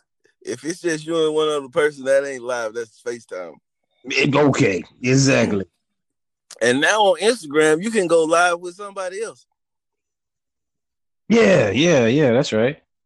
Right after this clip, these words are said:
Speaker 1: So I was like, "Man, they try." It's a lot. And, and what kills me though is that there's so many people out here that look at social media and don't realize, like, the, the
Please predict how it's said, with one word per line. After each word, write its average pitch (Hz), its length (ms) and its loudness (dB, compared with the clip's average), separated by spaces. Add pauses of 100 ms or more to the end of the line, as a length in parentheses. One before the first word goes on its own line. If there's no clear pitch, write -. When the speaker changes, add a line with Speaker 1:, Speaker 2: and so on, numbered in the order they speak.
(340)
Speaker 1:
So - 160 -20
I 143 180 -20
was 202 80 -18
like, 113 260 -16 (680)
"Man, 151 220 -12
they 175 160 -2
try." 190 220 -4 (440)
It's 247 240 -4
a 156 60 -14
lot. 190 260 2
And, 151 200 -2 (100)
and 127 160 -8 (240)
what 123 280 -10
kills 196 360 -8
me 185 140 -12
though 143 220 -2
is 123 100 -12
that 123 180 -8
there's 117 160 -16
so 151 160 -10
many 139 240 -12
people 131 320 -6
out 113 160 -2
here 110 260 -8 (1200)
that 110 200 -6
look 127 220 -6
at 117 140 -8
social 113 360 -10
media 104 400 -12 (720)
and 101 180 -6
don't 113 340 0
realize, 120 840 -2
like, 98 320 -14 (1200)
the, 92 520 -10
the 87 120 -14